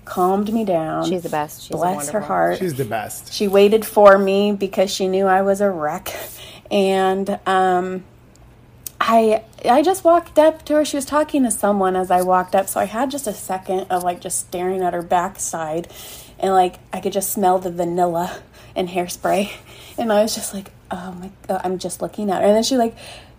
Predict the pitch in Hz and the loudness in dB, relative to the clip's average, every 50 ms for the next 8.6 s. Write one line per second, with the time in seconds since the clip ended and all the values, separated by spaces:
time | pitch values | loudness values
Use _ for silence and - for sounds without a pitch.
0 | - - - 214 220 233 247 226 208 214 247 285 302 247 330 285 - - - - | -16 -6 0 2 2 2 2 0 0 0 0 0 0 0 -2 -4 -8 -12 -4 4
1 | 262 381 523 523 - - - 233 233 247 262 330 359 381 392 - - - - - | 4 6 6 4 0 -4 -4 -4 -4 -2 0 0 0 -2 -4 -8 -14 -20 -20 -20
2 | - - - - - - 202 202 196 190 190 190 190 190 190 190 196 190 196 - | -20 -20 -20 -8 -2 0 2 4 4 4 4 4 4 4 4 2 0 -2 -4 -6
3 | - - - - - - - 185 185 185 185 185 185 190 190 202 202 202 - - | -8 -16 -20 -20 -18 -4 0 2 4 6 4 4 2 0 -2 -4 -4 -4 -4 -2
4 | 233 233 247 247 - - - - - 339 359 359 349 339 339 311 285 285 277 285 | -2 -2 -2 -2 -6 -14 -16 -4 0 2 2 4 4 4 4 2 2 -2 0 0
5 | 320 330 320 330 330 320 320 311 302 302 311 302 - - - - - - - - | 0 0 2 2 2 2 2 2 0 0 0 -2 -4 -8 -14 -20 -20 -20 -20 -20
6 | - - - - - - - - - - 170 - - 202 170 185 233 240 247 254 | -20 -20 -20 -10 -8 -8 -8 -8 -10 -12 -10 -4 0 2 4 4 4 4 4 2
7 | 262 254 - - - - 196 180 175 - - - - 185 - 196 202 - 247 240 | 2 0 -2 -6 -16 -14 -12 -12 -12 -14 -14 -16 -10 -6 -6 -6 -2 -4 -4 -4
8 | - 247 254 247 247 202 - 233 247 233 240 | -2 -2 4 8 8 8 10 10 8 10 10